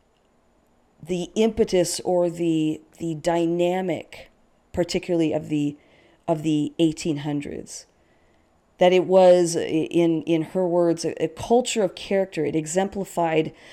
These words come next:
the construction of the moral self via the disciplined control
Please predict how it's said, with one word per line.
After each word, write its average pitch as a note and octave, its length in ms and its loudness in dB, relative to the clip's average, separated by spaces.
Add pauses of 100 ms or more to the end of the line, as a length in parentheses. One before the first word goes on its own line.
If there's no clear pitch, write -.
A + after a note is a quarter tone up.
(120)
the E3+ 100 -2
construction F3 840 -2
of D#3 120 -4
the D#3 80 -2
moral F3+ 560 2
self - 680 -4
via E3+ 360 0
the D#3+ 120 -2
disciplined D3+ 920 -2
control D3+ 800 -2